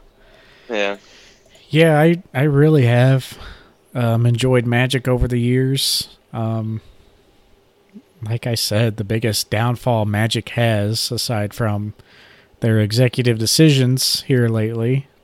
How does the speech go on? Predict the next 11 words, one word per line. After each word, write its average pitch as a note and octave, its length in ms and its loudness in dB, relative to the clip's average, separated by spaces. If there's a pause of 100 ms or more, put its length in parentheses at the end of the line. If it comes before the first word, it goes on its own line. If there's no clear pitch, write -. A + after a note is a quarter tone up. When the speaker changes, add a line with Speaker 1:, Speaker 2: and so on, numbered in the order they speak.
(320)
Speaker 2:
as A2 240 -4
far A#2+ 240 0
as G#2 140 -2
gameplay-wise, A2 1080 -2
it's A#2 260 -8
really A#2 340 0
just G#2 560 -4 (760)
the, A2 160 0
the G#2 140 -2
mana G#2+ 400 0
system G#2 640 -4